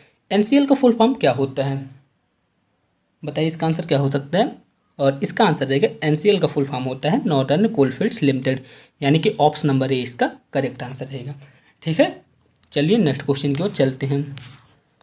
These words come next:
नेक्स्ट क्वेश्चन है एनसीएल की स्थापना कब हुई थी? आप सभी लोग सोचें, मैंने इसका आंसर कई बार बताया है। यदि आपने हमारी एनसीएल से रिलेटेड वीडियो को नहीं देखी है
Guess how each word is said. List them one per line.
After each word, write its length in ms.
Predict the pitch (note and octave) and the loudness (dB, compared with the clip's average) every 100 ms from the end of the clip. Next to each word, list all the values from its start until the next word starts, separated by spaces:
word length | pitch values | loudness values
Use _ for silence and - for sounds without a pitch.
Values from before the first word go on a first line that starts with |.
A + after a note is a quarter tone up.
| _ - | _ -2
नेक्स्ट 240 | F3 F#3 | 0 2
क्वेश्चन 300 | C4 A3 D3+ | 2 2 2
है 100 | G#3+ - - | 0 -2 2
एनसीएल 340 | G#3+ A#3 C#4+ | 4 4 2
की 120 | C#4 | 2
स्थापना 340 | - G#3+ G#3+ B3 | 2 0 0 0
कब 200 | - C3 | 2 0
हुई 140 | C3+ | -2
थी? 220 | A#2 C3+ C#3 - _ _ _ _ _ _ _ _ _ _ _ - | -6 -8 -10 -14 _ _ _ _ _ _ _ _ _ _ _ -4
आप 120 | C#3+ | -2
सभी 180 | D3+ D#3 | 0 2
लोग 140 | D#3+ | 0
सोचें, 260 | D#3+ D#3 G#3+ | 2 2 2
मैंने 180 | F#3+ D3+ | 2 0
इसका 220 | D3 - | 0 -2
आंसर 180 | D3 - | -2 -2
कई 160 | D3 C#3 | 0 2
बार 120 | C#3 | 4
बताया 300 | C#3+ C#3+ D3+ | 2 2 0
है। 160 | F3+ C#4+ - | 0 -4 0
यदि 220 | D#3 F3+ | 2 4
आपने 240 | F3+ F3 G3+ | 2 2 -2
हमारी 300 | F3+ E3+ F3+ E3+ | -2 -2 -4 -4
एनसीएल 340 | D#3 G#3 G3 | -4 0 0
से 140 | - | 0
रिलेटेड 420 | D3 C#3 C#3 D#3+ C#3+ | -2 -2 -2 -4 0
वीडियो 240 | C#3 C#3 | 0 0
को 120 | C#3 | 0
नहीं 160 | C3+ C#3 | 0 0
देखी 240 | C3+ C3+ | -2 -2
है 140 | E3+ | -2